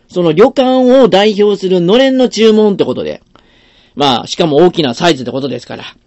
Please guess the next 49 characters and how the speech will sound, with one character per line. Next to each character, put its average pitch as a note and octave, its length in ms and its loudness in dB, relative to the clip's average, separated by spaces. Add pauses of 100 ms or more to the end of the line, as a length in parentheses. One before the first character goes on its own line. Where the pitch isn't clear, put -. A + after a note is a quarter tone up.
(960)
ま D3+ 60 -8
あ、 - 20 -4
の D#3+ 140 0
の F#3+ 100 2
ち C#3+ 120 -6
ゃ C3 40 -2
ん B2+ 120 -4
も D#3 340 -2
非 E3+ 160 -10
常 A3 240 2
に A3 100 2
で E3+ 60 2
す D3 120 -8
ね、 A#2 260 -6
も D#3 160 -8
し - 80 -12
か C#3 100 -6
し - 60 -12
た E3 80 -4
ら C#3 100 -2
自 C3 160 -8
分 D#3 220 -4
の F3 100 0
こ D3+ 80 0
の C3 160 -4
職 F#3 320 -6
人 A3 240 0
人 A3+ 240 0
生 A3 140 -2
の A2 100 -8
中 A2 240 -8
で、 - 160 -12 (920)
代 C4 320 0
表 D4+ 120 2
作 E3+ 160 0
に C#3 60 -4
な C3 60 -4
る D3+ 80 -2
か D#3 80 -6
も B2 80 -6
し F3 100 -6
れ G3 120 0
な F3 100 -4
い - 40 -6
っ - 20 -12
て G#2 60 -12
こ G#2+ 120 -14
と A2+ 80 -16
で、 - 160 -20